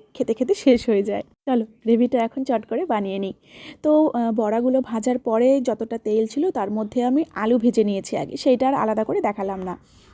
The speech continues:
তো আলু ভাজার পরে আর আলাদাভাবে কোনো তেল আমি দিইনি,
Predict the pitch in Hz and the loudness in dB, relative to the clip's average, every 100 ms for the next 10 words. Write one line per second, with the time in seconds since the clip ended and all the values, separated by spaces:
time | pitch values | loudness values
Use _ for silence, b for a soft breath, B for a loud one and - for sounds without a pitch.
0 | - 330 240 254 269 247 233 262 262 247 | -4 -2 2 2 2 0 0 0 0 -2
1 | 392 269 247 247 208 208 220 226 226 233 | -2 -4 -4 -2 -4 -4 -4 -2 -2 -2
2 | 240 226 220 214 214 208 208 220 | -2 0 0 0 0 -2 -2 -2